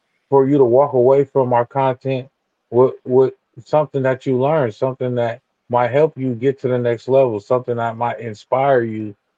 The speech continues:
to think a different way. You know what I'm saying? Like, I can't, you know, make you drink, but I could definitely show you where the water is, man. So that's what we're doing here at Politic and Broadcasting. And that's what we're doing with, with you four gentlemen right here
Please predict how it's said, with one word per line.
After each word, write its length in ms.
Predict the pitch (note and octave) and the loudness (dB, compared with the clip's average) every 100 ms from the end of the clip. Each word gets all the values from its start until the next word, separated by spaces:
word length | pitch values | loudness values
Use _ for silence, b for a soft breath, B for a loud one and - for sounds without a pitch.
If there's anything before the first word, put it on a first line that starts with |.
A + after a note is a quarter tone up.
| _ | _
to 80 | A#2 | -8
think 280 | - D3 B2+ | -2 -2 -2
a 80 | A#2 | -2
different 360 | A#2+ - G#2 | -2 -2 -4
way. 300 | G#2+ C3 G2 - _ _ _ - | 0 0 -2 -8 _ _ _ -12
You 120 | G#2 | -8
know 100 | G#2+ | -6
what 60 | A2 | -8
I'm 60 | |
saying? 360 | - B2 A#2+ A2+ | -4 -2 -2 -2
Like, 220 | G2 G2 | -2 -2
I 140 | G#2 | -2
can't, 360 | B2 C#3 C3 A2+ _ _ _ _ | -4 -4 -4 -6 _ _ _ _
you 160 | C3+ A#2+ | -8 -4
know, 300 | A#2+ A2 G#2+ _ _ A#2+ | -2 -4 -8 _ _ -2
make 200 | B2+ - | -2 -2
you 160 | A2+ | -8
drink, 340 | G2 B2+ A#2 G2 | -2 -2 -2 -4
but 100 | G2+ | -2
I 100 | G2 | -2
could 180 | G2+ F#2+ | -2 -4
definitely 580 | A#2 A2 A2+ G#2 G2 F#2+ _ _ _ | -2 -4 -8 -8 -8 -12 _ _ _
show 220 | - A#2+ | -2 0
you 160 | G#2+ G2 | 0 0
where 100 | G2 | -2
the 80 | G2 | 0
water 440 | G#2+ G#2 G2 F#2 | 0 2 0 -2
is, 220 | F2 E2+ | -6 -12
man. 260 | F2+ F#2+ G2 | -12 -12 -12
So 160 | - | -8
that's 240 | G2 G2+ - | -6 -6 -6
what 120 | G2+ | -6
we're 120 | G2 | -6
doing 280 | G2 G#2+ G#2 | -8 -10 -10
here 200 | G#2 G2+ | -8 -8
at 140 | G2 | -6
Politic 400 | G#2+ G#2 G2 G#2+ | -2 -2 -4 -12
and 120 | G2+ F#2+ | -12 -6
Broadcasting. 720 | G#2 G#2 - G2 G2 G#2+ - _ _ _ | -4 -4 -6 -10 -10 -16 -20 _ _ _
And 100 | F#2 | -10
that's 220 | F#2 G2 A2+ | -6 -6 -4
what 80 | |
we're 180 | G2 G2+ | -4 -4
doing 300 | G2+ G#2 G#2+ | -6 -6 -6
with, 160 | G2+ G2 _ G2 | -8 -10 _ -14
with 240 | G#2 - | -14 -10
you 140 | A2 G2 | -10 -8
four 200 | A2+ A2 | -2 -2
gentlemen 520 | G2+ A2 A2 A2 G#2+ G#2+ | -2 -6 -8 -8 -8 -8
right 280 | G#2 G#2 | -8 -8
here 320 | G2+ A2+ A#2 | -8 -10 -10